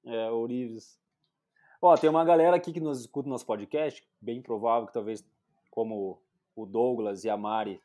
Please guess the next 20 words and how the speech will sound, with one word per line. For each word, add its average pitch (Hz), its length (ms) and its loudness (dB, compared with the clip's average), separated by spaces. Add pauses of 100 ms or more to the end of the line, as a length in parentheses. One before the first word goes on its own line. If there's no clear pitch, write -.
(200)
do 107 180 -6
episódio 107 340 -4
passado. 120 560 0 (280)
Falar 127 160 -2
nisso, 160 200 -2
vamos 139 160 0
agradecer, 139 460 0
né, 127 140 -2
o, 101 320 -2 (580)
os 107 180 -12
dois 127 320 2
pela 113 220 -2
participação. - 760 -2
Foi 120 180 -2
um 120 180 -6
episódio 123 480 4
maravilhoso, 123 840 6
acho 117 140 2
que - 60 -16
super 123 520 -4